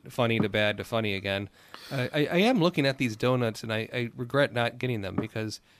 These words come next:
it is a Krispy Kreme donut with chocolate icing on top,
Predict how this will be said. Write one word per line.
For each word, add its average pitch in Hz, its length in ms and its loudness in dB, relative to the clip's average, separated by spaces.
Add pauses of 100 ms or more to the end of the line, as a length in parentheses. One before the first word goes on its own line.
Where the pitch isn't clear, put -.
(220)
it 123 100 -4
is 117 160 0
a 110 220 2
Krispy - 340 0
Kreme 147 260 2
donut 120 360 4 (560)
with 117 240 -2
chocolate 135 360 2
icing 117 300 0
on 107 120 0
top, 131 360 2